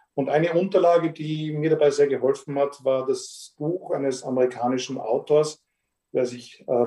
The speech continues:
Patrick Lencioni nennt, nicht ein, ein Management-Autor aus den Vereinigten Staaten, der dieses Buch geschrieben hat, The Five Dysfunctions of a Team. Und er beschreibt dort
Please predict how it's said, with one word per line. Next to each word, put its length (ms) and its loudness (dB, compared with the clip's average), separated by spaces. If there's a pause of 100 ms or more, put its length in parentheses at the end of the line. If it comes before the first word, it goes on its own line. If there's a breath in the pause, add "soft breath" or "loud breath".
Patrick 300 -2
Lencioni 640 2
nennt, 420 -4
nicht 160 -10
ein, 240 -2
ein 600 -6
Management-Autor 1300 0
aus 160 -12
den 100 -16
Vereinigten 400 -8
Staaten, 540 -2 (420 soft breath)
der 100 0
dieses 260 -2
Buch 200 2
geschrieben 400 -2
hat, 140 0
The 60 -8
Five 380 -2
Dysfunctions 720 -4
of 120 0
a 60 -6
Team. 320 -4
Und 120 -8
er 60 0
beschreibt 480 0
dort 240 4